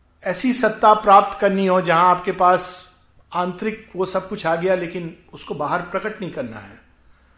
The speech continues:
तो पुरुष पक्ष is enough। कई योगी ऐसे होते हैं जो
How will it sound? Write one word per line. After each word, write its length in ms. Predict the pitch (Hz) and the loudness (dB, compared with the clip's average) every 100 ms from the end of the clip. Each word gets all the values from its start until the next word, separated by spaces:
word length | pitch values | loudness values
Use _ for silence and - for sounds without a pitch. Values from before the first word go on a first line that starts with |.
| _ _ _ | _ _ _
तो 80 | 262 | -8
पुरुष 520 | 262 - 240 254 - | -8 -10 -6 -6 -6
पक्ष 400 | - 233 - - | -8 -10 -12 -12
is 140 | 202 175 | -12 -8
enough। 540 | 160 117 - - _ _ _ _ _ _ _ _ _ _ - | -8 -10 -16 -20 _ _ _ _ _ _ _ _ _ _ -4
कई 100 | 269 | -2
योगी 320 | 269 277 262 | -2 -2 0
ऐसे 260 | 247 - | -2 -2
होते 340 | 233 190 190 180 | -4 -6 -8 -10
हैं 140 | 175 | -10
जो 440 | 156 170 160 - | -6 -6 -6 -12